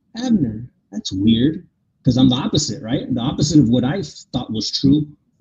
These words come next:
I was seeing with my own eyes. And I said, "Okay, perfect. Now he is against Tank.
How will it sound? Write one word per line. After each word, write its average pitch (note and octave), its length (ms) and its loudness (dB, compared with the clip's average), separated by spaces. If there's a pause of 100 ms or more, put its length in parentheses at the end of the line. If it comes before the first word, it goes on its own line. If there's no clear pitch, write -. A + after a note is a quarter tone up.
(120)
I - 80 -2
was B2 160 0
seeing D#3 240 2
with B2 140 4
my B2 180 -2
own C#3 160 4
eyes. D#3+ 300 -4
And G#2+ 80 -8
I G#2 40 -12
said, B2 160 -8
"Okay, F#3+ 220 -6
perfect. - 440 0 (720)
Now A#2 200 -2
he D#3 220 6
is C#3+ 140 2
against A#2+ 340 -2
Tank. - 300 -2